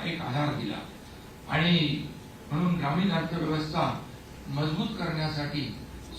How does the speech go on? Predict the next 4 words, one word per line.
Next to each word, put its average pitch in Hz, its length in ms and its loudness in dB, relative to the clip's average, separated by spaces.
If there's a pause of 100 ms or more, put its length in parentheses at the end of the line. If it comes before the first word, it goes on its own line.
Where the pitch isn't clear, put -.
सहकार 185 460 6
से 208 420 0 (360)
समृद्धीचा 170 800 2 (380)
मंत्र 170 540 2